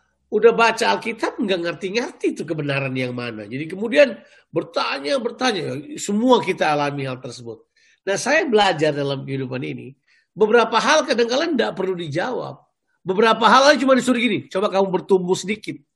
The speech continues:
kamu pasti mengerti." Gitu aja. Nah, cuman masalahnya orang nggak mau begitu. Orang terbiasa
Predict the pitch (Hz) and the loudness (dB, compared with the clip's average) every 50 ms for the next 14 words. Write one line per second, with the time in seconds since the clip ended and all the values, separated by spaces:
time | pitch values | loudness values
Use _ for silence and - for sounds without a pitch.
0 | _ - 160 165 190 190 - 156 147 - - 151 147 143 147 143 143 - 147 123 | _ -10 -8 -6 -6 -6 -6 -8 -10 -8 -8 -8 -8 -6 -8 -8 -8 -10 -12 -14
1 | 113 - 160 160 202 208 - - - - 220 147 139 131 - _ _ _ _ _ | -14 -16 -18 -18 -14 -8 -6 -4 -4 -4 -4 -4 -6 -10 -12 _ _ _ _ _
2 | _ _ _ - 196 190 - - 226 294 349 349 330 302 247 - - 202 180 170 | _ _ _ -2 -2 -2 0 0 0 0 2 2 2 2 4 4 4 4 4 4
3 | 156 147 143 185 254 302 320 302 - - _ _ _ _ - - 226 254 339 466 | 2 0 0 0 -2 -2 -2 -4 -8 -14 _ _ _ _ 0 2 2 4 4 2
4 | 466 349 277 247 226 214 214 214 214 214 214 - 320 - - 214 202 - - - | 2 4 4 4 4 4 4 4 2 2 2 0 0 0 2 0 0 0 -4 -2
5 | - 214 240 285 339 320 311 - 294 262 233 208 240 247 240 240 233 - 339 311 | 0 2 4 4 2 2 2 0 0 2 2 2 4 4 4 4 2 2 2 2
6 | 302 302 | 2 2